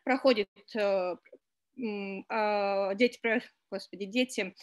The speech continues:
изучают, э, создание игр не только в Майнкрафт, но и в Roblox Studio, Construct три, Unity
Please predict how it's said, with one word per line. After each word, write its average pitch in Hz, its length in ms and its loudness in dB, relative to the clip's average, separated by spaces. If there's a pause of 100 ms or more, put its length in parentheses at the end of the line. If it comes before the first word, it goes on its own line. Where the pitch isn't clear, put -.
(200)
изучают, 233 680 2
э, 190 160 0
создание 220 520 2
игр 349 280 0
не 240 100 6
только 226 300 2
в 185 40 -8
Майнкрафт, 240 600 0 (140)
но 247 220 4
и 226 300 0 (100)
в 202 420 0 (280)
Roblox 359 440 6 (160)
Studio, 285 520 4 (920)
Construct 339 500 2
три, 285 420 4 (760)
Unity 247 680 4